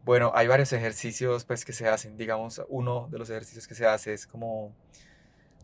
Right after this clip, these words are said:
uno se va descalzo a un lugar, a una, a una gramita verde y se sienta en la gramita y apoya los pies descalzos y apoya las palmas de las manos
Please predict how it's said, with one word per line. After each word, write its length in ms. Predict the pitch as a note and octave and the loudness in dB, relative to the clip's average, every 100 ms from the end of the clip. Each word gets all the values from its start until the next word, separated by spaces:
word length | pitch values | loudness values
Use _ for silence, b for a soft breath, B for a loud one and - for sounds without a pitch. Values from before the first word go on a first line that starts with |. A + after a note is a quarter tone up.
| - | -4
uno 180 | C#3 D3+ | 4 10
se 100 | D3+ | 12
va 160 | C3 C3 | 12 12
descalzo 720 | C#3 - C#3+ C3 C3+ C3 B2+ - | 10 10 10 10 2 0 -2 -4
a 80 | |
un 120 | A#2+ A#2+ | -2 0
lugar, 460 | C3 B2+ B2 B2 B2 | 8 10 10 6 -2
a 80 | A#2+ | -4
una, 260 | A#2 A#2+ | 0 0
a 140 | A#2+ B2 | 0 -2
una 180 | A#2 A#2+ | -2 2
gramita 380 | A#2+ A2+ A2 | 2 2 6
verde 420 | A#2+ A#2+ A2 A2+ A#2+ | 8 8 2 -2 -4
y 100 | B2 | -6
se 140 | A2+ | -4
sienta 340 | G#2 B2 A2+ A#2+ | 2 2 4 2
en 60 | |
la 80 | A#2 | 2
gramita 480 | A#2 A#2 A2+ A#2 A2+ | 2 0 0 0 0
y 180 | B2+ C#3+ | 0 2
apoya 360 | C3 - A2+ A2+ | 2 2 2 2
los 180 | A2 - | 0 -2
pies 380 | C3 C#3+ D3+ | 6 6 6
descalzos 560 | B2 A2 - D3 D3+ D3 b b b - | 0 4 6 6 4 -4 b b b 2
y 200 | D3 E3 | 2 4
apoya 680 | A#2+ - C3 B2 B2+ C3 - _ - | 2 6 8 10 6 6 -4 _ -4
las 220 | G#2+ - | -2 6
palmas 280 | A2+ A2 A2 | 6 6 4
de 80 | G#2+ | 4
las 140 | G#2 | 4
manos 420 | A2 G#2+ G#2+ _ | 2 2 -4 _